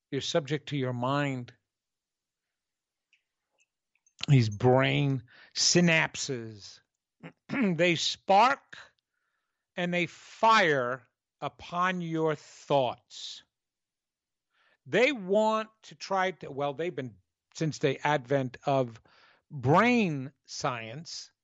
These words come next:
and neurology, they try to believe that the firing of a synapses actually happens first.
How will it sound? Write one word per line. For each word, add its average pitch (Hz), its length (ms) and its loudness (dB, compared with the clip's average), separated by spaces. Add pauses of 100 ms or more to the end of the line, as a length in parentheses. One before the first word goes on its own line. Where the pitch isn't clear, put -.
(600)
and 143 160 -6
neurology, 143 1040 -4 (880)
they 160 560 4 (260)
try 233 440 2 (100)
to 175 160 -10
believe 131 840 -8 (1120)
that 147 540 -2 (960)
the 139 320 0
firing 190 760 2
of 143 100 -6
a 139 40 -6
synapses 147 880 -6 (160)
actually 160 800 -2
happens 151 640 -4
first. - 880 -4